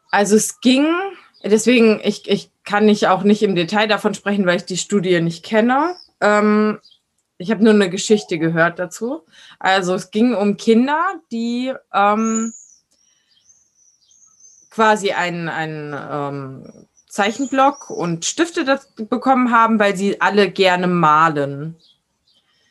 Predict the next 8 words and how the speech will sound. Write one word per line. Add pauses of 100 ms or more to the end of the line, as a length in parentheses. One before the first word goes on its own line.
(180)
So,
und
dann
durften
sie
halt
malen. (1500)
Und